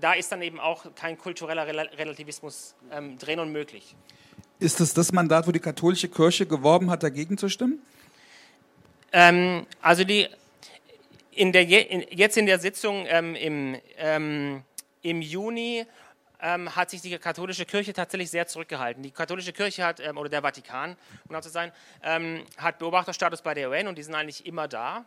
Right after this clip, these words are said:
Speaker 1: mehr oder weniger. Also auch wenn wir so eine Veranstaltung machen, so eine Seitennebenveranstaltung, sind, die sind eigentlich immer da. Ähm, ich,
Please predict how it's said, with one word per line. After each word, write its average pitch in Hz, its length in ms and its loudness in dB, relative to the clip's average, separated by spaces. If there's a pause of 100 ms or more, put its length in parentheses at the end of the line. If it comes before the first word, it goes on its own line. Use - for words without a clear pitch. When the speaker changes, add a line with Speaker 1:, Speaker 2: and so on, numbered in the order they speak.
(100)
Speaker 1:
mehr 139 140 -16
oder 139 160 -14
weniger. 170 380 -14
Also 135 220 -10
auch 135 120 -8
wenn 131 160 -16
wir 143 160 -12
so 143 80 -14
eine 135 140 -14
Veranstaltung 165 500 -12
machen, 160 340 -14
so 139 120 -18
eine 120 180 -16
Seitennebenveranstaltung, 147 1040 -12
sind, 139 160 -20
die 151 60 -20
sind 151 100 -18
eigentlich 139 180 -14
immer 127 160 -16
da. 127 240 -14 (540)
Ähm, 175 540 -6 (320)
ich, - 200 -16